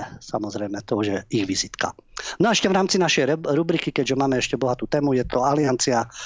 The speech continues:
za rodinu ako politicky nekorektní odvážlivci. Čo si dovolila Aliancia za rodinu? No, pripraviť petíciu a upozorniť, že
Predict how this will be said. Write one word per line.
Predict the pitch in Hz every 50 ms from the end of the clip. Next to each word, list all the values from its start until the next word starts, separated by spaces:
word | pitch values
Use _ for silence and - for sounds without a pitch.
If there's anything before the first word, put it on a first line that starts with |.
| - - - - - -
za | 147 156 139
rodinu | 127 139 151 147 156 147 147 151
ako | - - 135 - - - 139 123
politicky | - - 156 165 175 170 - 160 - - -
nekorektní | 139 139 147 156 - - - 156 135 127 - - - 127 120
odvážlivci. | 120 117 113 117 110 - - 110 107 - - 117 -
Čo | - 214 214
si | - - - 185 156
dovolila | 175 151 160 156 147 143 135 135 135
Aliancia | 135 139 139 135 127 123 - - 143 123 120 - - - - - - -
za | 127 120 131
rodinu? | 113 120 123 117 131 135 143 156 175 - - - _ _ _ - - - - - _ _ _ _ - - - - - -
No, | 160 143 110 101
pripraviť | - - 170 170 - - 160 147 127 120 -
petíciu | - 143 131 - 180 170 - - - 190 165
a | 127 147
upozorniť, | 139 - - 165 - 135 135 127 123 127 131 156
že | - - -